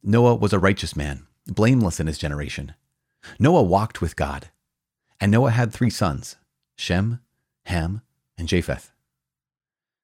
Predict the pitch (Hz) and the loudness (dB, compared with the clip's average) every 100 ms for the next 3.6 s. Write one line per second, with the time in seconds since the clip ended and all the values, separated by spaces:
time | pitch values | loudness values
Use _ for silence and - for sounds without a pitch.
0 | - 82 82 64 _ - 98 104 90 - | -6 -2 -2 -4 _ 0 2 4 0 0
1 | 95 95 - 80 76 76 - - 78 - | 2 2 2 -4 -2 -2 -2 -2 -2 -2
2 | 87 85 113 117 - 85 - - 107 95 | -4 -2 0 0 -2 -6 -4 0 0 0
3 | 87 90 92 78 76 | 0 0 0 0 -6